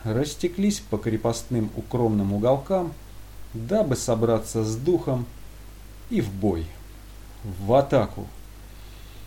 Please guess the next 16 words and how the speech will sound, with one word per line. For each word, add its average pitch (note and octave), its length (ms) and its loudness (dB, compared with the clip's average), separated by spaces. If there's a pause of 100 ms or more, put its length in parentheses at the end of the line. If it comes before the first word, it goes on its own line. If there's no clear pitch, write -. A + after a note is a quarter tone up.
(840)
Для G#2 280 4
нашего A3 340 6
героя A3 400 6
следующие F#3+ 800 6
три F#3 260 2
дня G3+ 320 4
прошли F3+ 480 6
в F3 80 8
активном E3 520 6
ожидании. G#2 540 2 (840)
Как F3+ 200 2
только C#3 340 4
он C3+ 180 8
избавился B2+ 540 6
от E3+ 100 -2
свидетелей, G#3 600 2